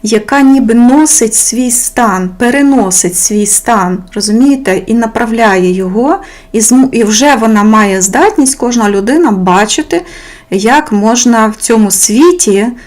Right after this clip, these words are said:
співпрацювати з реальністю.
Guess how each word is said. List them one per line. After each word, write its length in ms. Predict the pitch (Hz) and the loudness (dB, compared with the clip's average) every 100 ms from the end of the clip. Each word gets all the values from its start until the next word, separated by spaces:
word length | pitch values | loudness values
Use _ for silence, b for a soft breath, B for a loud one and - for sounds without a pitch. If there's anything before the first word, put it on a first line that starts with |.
| B | B
співпрацювати 1600 | - - - 277 269 - 214 - 185 202 214 302 339 339 214 233 B B | -8 -6 -2 -2 -2 -2 -2 0 0 0 2 0 0 0 -2 -2 B B
з 160 | 208 | -2
реальністю. 960 | 240 302 285 196 180 175 - - 165 156 | 0 0 0 0 0 -2 -6 -6 -8 -8